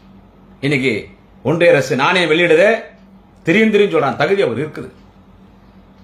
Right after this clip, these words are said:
அந்த தகுதி இருக்குது, ஒன்றிய அரசு வெளியிடுது, அது அவங்களுக்கும் பெருமை. எங்களுடைய ஆட்சியில, எங்க பாஜக ஆட்சியில நாங்க கலைஞருக்கு நாணயத்தை வெளியிட்டோம்னா அது அவங்களுக்கு வரலாறு, அவங்களுக்கு பெருமை தான். இதுல நான் அரசியல் பண்ண விரும்பல. நான் என்ன கடுமையா பேசக்கூடியவன்,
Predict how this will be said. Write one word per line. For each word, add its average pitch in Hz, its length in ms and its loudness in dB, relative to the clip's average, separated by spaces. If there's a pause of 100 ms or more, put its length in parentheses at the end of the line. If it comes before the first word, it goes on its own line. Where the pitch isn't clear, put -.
(180)
அந்த 110 180 -10
தகுதி 170 280 0
இருக்குது, 165 280 -2
ஒன்றிய 165 260 0
அரசு 135 180 -4
வெளியிடுது, 131 360 -6 (300)
அது 131 180 -2
அவங்களுக்கும் 196 520 0
பெருமை. 139 280 -4
எங்களுடைய 165 440 -2
ஆட்சியில, 165 360 -2
எங்க 131 180 -4
பாஜக 147 440 -2 (500)
ஆட்சியில 143 340 -2
நாங்க 143 260 0
கலைஞருக்கு 143 460 -2
நாணயத்தை 135 360 -4
வெளியிட்டோம்னா 127 520 -6
அது 127 120 -4
அவங்களுக்கு 165 480 -2
வரலாறு, 151 400 -2
அவங்களுக்கு 147 400 -2
பெருமை 180 300 -2
தான். 131 180 -8 (1500)
இதுல 208 220 4
நான் 180 160 2
அரசியல் 185 280 -2
பண்ண 156 160 -2
விரும்பல. 127 340 -4
நான் 135 220 -2
என்ன 156 140 -4
கடுமையா 170 360 -2
பேசக்கூடியவன், 117 600 -12